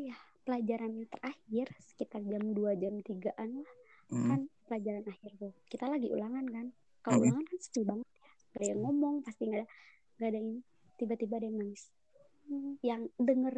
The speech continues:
Speaker 1: yang denger pun cuma beberapa orang. So, itu mah ngehiung banget ya di telinga.
Speaker 2: Nangisnya
Speaker 1: Eh,
Speaker 2: keras gitu? Atau di mana?
Speaker 1: Hmm, gitu doang. Kayak gitulah pokoknya ya. Hmm, gimana nangis? Tapi nggak kayak
Speaker 2: Serem
Speaker 1: nangis.
Speaker 2: juga.
Speaker 1: Hmm,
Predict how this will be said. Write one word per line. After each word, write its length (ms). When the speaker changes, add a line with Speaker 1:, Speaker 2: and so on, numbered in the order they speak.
Speaker 1:
yang 240
denger 340
pun 220
cuma 240
beberapa 340
orang. 220
So, 160
itu 160
mah 160
ngehiung 560
banget 340
ya 80
di 80
telinga. 360
Speaker 2:
Nangisnya 540
Speaker 1:
Eh, 80
Speaker 2:
keras 400
gitu? 320
Atau 260
di 80
mana? 460
Speaker 1:
Hmm, 400
gitu 240
doang. 220
Kayak 240
gitulah 240
pokoknya 320
ya. 80
Hmm, 600
gimana 240
nangis? 240
Tapi 220
nggak 100
kayak 160
Speaker 2:
Serem 60
Speaker 1:
nangis. 160
Speaker 2:
juga. 160
Speaker 1:
Hmm, 220